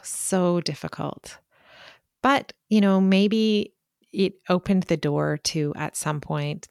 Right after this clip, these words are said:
them being able to reconnect, right? If he's, he had changed his,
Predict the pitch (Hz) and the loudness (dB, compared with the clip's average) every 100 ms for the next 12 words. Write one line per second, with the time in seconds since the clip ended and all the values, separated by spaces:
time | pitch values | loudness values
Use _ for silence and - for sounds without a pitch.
0 | - 151 143 143 143 143 _ _ - 156 | -4 -2 -2 -4 -8 -12 _ _ -4 -2
1 | 147 147 143 139 - 147 143 139 - 151 | -2 -4 -4 -4 -4 -4 -8 -8 -8 -8
2 | - - - - _ _ _ _ 165 147 | -8 -12 -16 -20 _ _ _ _ -10 -8
3 | 147 147 - 160 147 - - - - - | -8 -12 -8 -6 -6 -8 -14 -18 -18 0
4 | 196 190 160 175 156 156 - - - 151 | 2 4 2 0 0 0 -2 -2 0 0
5 | 143 143 - | 0 -2 -6